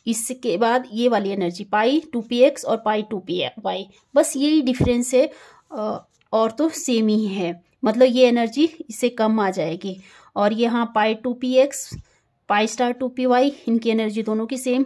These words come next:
और ये pi star टू पी जेड। ठीक है, तो जब हम ये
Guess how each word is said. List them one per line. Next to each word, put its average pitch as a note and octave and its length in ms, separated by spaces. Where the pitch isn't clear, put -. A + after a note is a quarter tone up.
और A3 180
ये B3 240
pi G3+ 140
star A3+ 300
टू - 80
पी G3+ 220
जेड। - 300
ठीक E4+ 200
है, E4+ 180
तो G3+ 140
जब A3 240
हम A#3 220
ये A#3 460